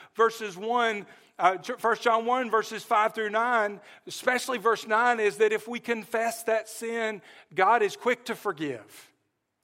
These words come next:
Grace is available. Mercy has been made available. Jesus took your punishment. He will forgive you of your sin, and He will save you and set you apart for His service.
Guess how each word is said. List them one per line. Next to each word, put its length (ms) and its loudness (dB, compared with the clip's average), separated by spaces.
Grace 360 0
is 140 -6
available. 600 -2
Mercy 560 0
has 140 -4
been 160 -6
made 200 4
available. 560 -2
Jesus 460 -4
took 260 -4
your 100 2
punishment. 680 -4
He 140 -2
will 180 2
forgive 460 -2
you 160 2
of 100 -2
your 140 -4
sin, 560 0
and 120 -2
He 80 -2
will 140 -2
save 400 2
you 160 -4
and 120 0
set 360 -4
you 100 2
apart 380 -2
for 140 -6
His 180 -6
service. 720 -6